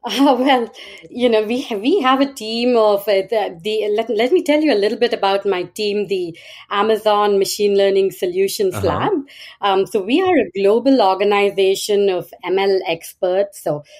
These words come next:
Speaker 1: scientists, engineers, as well as product managers.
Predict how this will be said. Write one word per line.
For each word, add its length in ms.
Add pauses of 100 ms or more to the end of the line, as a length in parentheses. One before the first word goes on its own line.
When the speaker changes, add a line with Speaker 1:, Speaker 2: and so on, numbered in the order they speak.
Speaker 1:
scientists, 960
engineers, 720
as 100
well 160
as 120
product 480
managers. 580